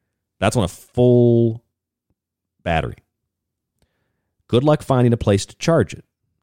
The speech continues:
Maybe you could charge it at home. Well, now you need to spend another four to five to six, maybe two thousand dollars to install it. And then it doesn't just manifest out of thin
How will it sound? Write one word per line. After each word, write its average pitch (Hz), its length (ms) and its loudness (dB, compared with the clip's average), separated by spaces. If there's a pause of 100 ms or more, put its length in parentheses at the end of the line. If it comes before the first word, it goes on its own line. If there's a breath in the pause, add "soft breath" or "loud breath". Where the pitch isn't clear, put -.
(600)
Maybe 85 260 -4
you 87 120 0
could - 140 -6
charge 82 340 -2
it 85 80 -4
at 107 100 -4
home. 151 340 -2 (520)
Well, 90 380 -6 (480)
now 78 160 -6
you 87 160 -2
need 87 140 -2
to 78 60 -10
spend 85 240 -6
another 80 240 -4
four 85 340 -4
to 82 140 -6 (300)
five 82 340 -2
to 85 80 -8
six, - 520 -8 (140)
maybe 85 240 -6
two 107 220 -2
thousand 151 380 -2
dollars 185 540 -4 (760)
to 90 120 -2
install 113 380 -2
it. - 80 -14 (720)
And 85 180 -4
then 131 400 0 (280)
it 95 220 -2
doesn't 139 380 0
just 131 440 -2 (260)
manifest 110 920 -2
out 95 180 0
of 87 140 0
thin 95 400 -2